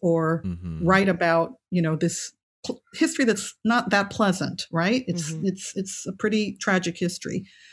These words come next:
Speaker 1: And so, um, I think that this story, if it comes out,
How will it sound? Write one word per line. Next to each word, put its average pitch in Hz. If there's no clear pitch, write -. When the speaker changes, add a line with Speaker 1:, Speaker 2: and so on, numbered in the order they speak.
Speaker 1:
And 185
so, 175
um, 165
I 208
think 220
that 190
this 220
story, 185
if 180
it 180
comes 175
out, 175